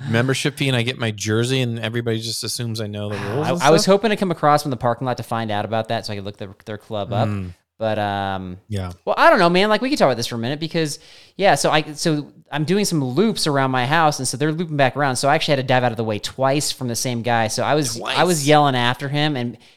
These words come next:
Speaker 2: and I was letting the people know that were behind him, like, "Hey, like, tell your leader to calm down," basically, and share
Speaker 1: When
Speaker 2: the
Speaker 1: you're leaner
Speaker 2: trail.
Speaker 1: to calm down.
Speaker 2: Yeah.
Speaker 1: Yeah.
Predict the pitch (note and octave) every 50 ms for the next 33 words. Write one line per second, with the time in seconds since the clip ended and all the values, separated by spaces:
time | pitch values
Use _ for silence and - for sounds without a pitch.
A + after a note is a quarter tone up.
0 | _ _ - B2+ C3+ D3 D3 C#3 A#2+ B2 C3+ C#3 C3+ A2+ C3+ C3+ A#2 - C3 B2
1 | B2 A#2 A#2 A#2 A#2 A#2 A#2 A#2 A2+ A2 G2 A2 G#2+ A2+ A#2+ A#2+ A#2 A2 G#2 G2+
2 | - - D3+ D3+ C#3+ A#2+ A2+ A2 A2+ - _ _ _ _ _ - A2+ A2+ - -
3 | D3 D3 D3+ D3 C#3 A#2 A2+ C3 B2 A#2+ G2 A2 G2+ - B2 A#2 A2 G#2+ G#2 G2+
4 | G#2 G2+ G#2 G2+ F#2 F2+ F2+ F2 F#2 F#2+ - - G2 - G2 F#2 F#2 F#2 - _
5 | _ _ _ _ _ _ F#2+ G2 G2 F#2+ F#2 F#2 F2+ - - - A#2 A#2 G#2+ G#2+
6 | G#2+ G#2 G#2+ G2+ F#2+ F#2 F2+ - - - A2+ A2 A2+ A2+ G#2+ G#2+ G2+ G2+ G2 G2
7 | _ _ _ C3 A#2+ G#2 G2 F#2 F2+ G2+ G2